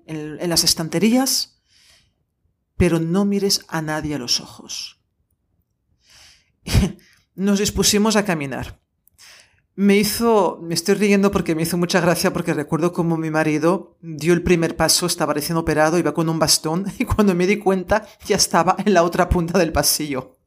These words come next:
<laughs> Yo pasé por ese pasillo, paso a paso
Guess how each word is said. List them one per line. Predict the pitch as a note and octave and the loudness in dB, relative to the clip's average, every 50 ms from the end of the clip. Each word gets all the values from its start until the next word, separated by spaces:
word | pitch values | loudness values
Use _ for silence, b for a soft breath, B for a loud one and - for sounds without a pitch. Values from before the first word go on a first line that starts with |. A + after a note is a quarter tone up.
| _ - | _ -12
<laughs> | G3+ G3+ - - - - - _ - - - _ B B B B B B B B B B B B B B B B B B B B B B _ _ _ _ _ _ _ _ _ _ - | -12 -12 -10 -10 -12 -12 -12 _ -16 -16 -16 _ B B B B B B B B B B B B B B B B B B B B B B _ _ _ _ _ _ _ _ _ _ -12
Yo | E3+ D3 E3 G3 G#3 G#3+ G#3+ G#3+ | -6 -2 2 2 4 4 2 0
pasé | G3 F3+ F3+ - - E3 | 0 0 0 0 -2 -2
por | D#3+ E3 D3 C#3 | -4 -8 -8 -6
ese | C#3+ C#3+ - - | -4 -4 -4 -4
pasillo, | - C#3 C#3 - - F#3 F3+ F3 E3 - E4+ - _ _ _ _ _ _ _ _ _ _ _ _ _ _ _ _ _ _ _ _ _ _ _ _ _ _ _ _ _ _ _ _ _ _ | -4 -4 0 0 0 0 0 -4 -6 -8 -12 -14 _ _ _ _ _ _ _ _ _ _ _ _ _ _ _ _ _ _ _ _ _ _ _ _ _ _ _ _ _ _ _ _ _ _
paso | - F#3 F#3+ F#3+ - - - F3+ D3 C3+ | 0 0 0 2 0 -2 -2 -2 -4 -6
a | B2+ - | -6 -6
paso | D3 D3 D3 - - - C#3+ B2 - _ | -6 -4 -2 -4 -4 -6 -8 -12 -20 _